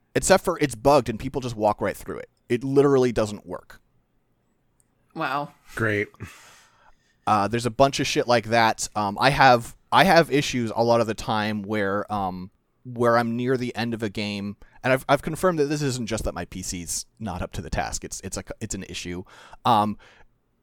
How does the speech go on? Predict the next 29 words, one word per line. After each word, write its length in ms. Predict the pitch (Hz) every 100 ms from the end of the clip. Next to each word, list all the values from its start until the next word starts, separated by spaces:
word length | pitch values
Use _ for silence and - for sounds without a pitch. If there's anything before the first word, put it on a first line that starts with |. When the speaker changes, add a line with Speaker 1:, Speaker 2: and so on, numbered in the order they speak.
| -
Speaker 1:
where 220 | 135 139
I'm 100 | 143
near 140 | 147
the 120 | 151
end 80 | 143
of 60 | 131
the 60 |
game 260 | 123 117 104
and 80 | 104
my 140 | 104
empire 320 | 107 113 107
has 160 | 107 104
gotten 240 | 101 95
fairly 340 | 110 117 110 104
big, 420 | 98 98 92 - -
um, 220 | 104 101
occasionally 560 | 110 - 131 127 135 120
when 160 | 113 107
I 80 |
finish 300 | 104 120 110 107
a 40 |
battle, 260 | 101 95 95
the 120 | 101
game 180 | 98 92
will 80 |
just 180 | 85 78
crash. 460 | - 76 95 - - _ _ _ _ _ _ _ _
Um, 420 | 104 101 92 92 - _ _
it's, 160 | 135 -